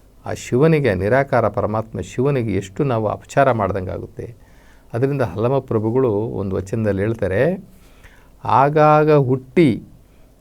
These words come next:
ಬೇಗ ಬೇಗ ಸಾಯುವ ಈ ಕಾಯಗೊಂಡ ಮಾನವ, ಈ ಮಾಡಿದ ಕರ್ಮಗಳಿಗೋಸ್ಕರ ಅವಾಗ ಅವ ಹುಟ್ತಾ ಇರ್ತಾನೆ, ಬೇಗ ಬೇಗ ಸಾಯ್ತಾ ಇರ್ತಾನೆ.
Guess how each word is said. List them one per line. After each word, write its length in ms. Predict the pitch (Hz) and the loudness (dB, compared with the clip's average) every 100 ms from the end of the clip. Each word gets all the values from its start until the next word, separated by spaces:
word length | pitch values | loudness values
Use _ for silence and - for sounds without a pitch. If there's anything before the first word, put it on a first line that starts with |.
| - | -8
ಬೇಗ 420 | 101 117 147 151 | 0 4 6 4
ಬೇಗ 360 | 139 123 131 127 | 4 6 6 6
ಸಾಯುವ 960 | 123 - 101 113 120 110 95 113 165 - - - - - 131 | 0 -2 2 4 4 4 4 2 0 -8 -20 -20 -20 -8 0
ಈ 180 | 135 | 0
ಕಾಯಗೊಂಡ 800 | 127 - 120 127 156 147 131 123 | 0 -2 4 6 6 6 4 4
ಮಾನವ, 560 | 113 87 90 104 117 123 151 147 113 - - - _ _ _ - _ _ _ _ _ - _ - - _ 117 | 2 2 0 2 6 8 8 6 0 -12 -20 -20 _ _ _ -20 _ _ _ _ _ -20 _ -20 -20 _ -2
ಈ 160 | 117 117 104 | -2 -2 -4
ಮಾಡಿದ 320 | 104 139 139 | 0 2 0
ಕರ್ಮಗಳಿಗೋಸ್ಕರ 1040 | 120 - 120 123 123 123 127 127 - 143 139 107 - - | -2 2 2 2 2 2 2 -2 0 -2 0 -2 -6 -6
ಅವಾಗ 300 | 110 117 113 | 0 2 2
ಅವ 220 | 107 101 | 2 2
ಹುಟ್ತಾ 440 | 95 98 - - 143 | 2 -2 -4 2 4
ಇರ್ತಾನೆ, 680 | 120 120 104 95 87 107 110 - - - - - - _ 107 | 4 0 0 -2 -4 -10 -20 -20 -20 -20 -20 -20 -20 _ 0
ಬೇಗ 280 | 120 139 135 | 4 6 6
ಬೇಗ 300 | 123 123 113 | 4 4 2
ಸಾಯ್ತಾ 560 | - - 127 151 151 | -2 -2 0 2 6
ಇರ್ತಾನೆ. 640 | 127 110 110 95 95 104 | 4 4 -4 -4 -8 -12